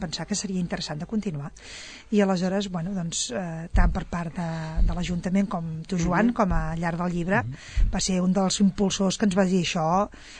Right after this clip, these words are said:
Speaker 1: ha de seguir, no?»
Speaker 3: Sí, no? I amb l'escalf de la gent també, perquè el, la gent que va venir a,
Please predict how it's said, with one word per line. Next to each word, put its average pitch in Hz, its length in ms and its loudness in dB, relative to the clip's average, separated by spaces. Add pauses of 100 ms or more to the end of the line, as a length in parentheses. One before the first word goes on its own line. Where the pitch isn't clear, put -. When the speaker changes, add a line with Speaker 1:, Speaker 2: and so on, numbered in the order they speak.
Speaker 1:
ha 180 120 2
de 175 80 -2
seguir, 180 420 0
no?» 226 240 2 (140)
Speaker 3:
Sí, - 180 -10
no? 120 160 -10
I 135 80 -2
amb 127 120 -4
l'escalf 120 340 -6
de 131 100 0
la 123 80 -2
gent 147 240 -2
també, 123 240 -4
perquè 117 380 -8 (460)
el, 113 640 -8
la 123 120 -6
gent 131 180 0
que 131 100 -2
va 127 140 2
venir 123 340 -2
a, 113 300 -10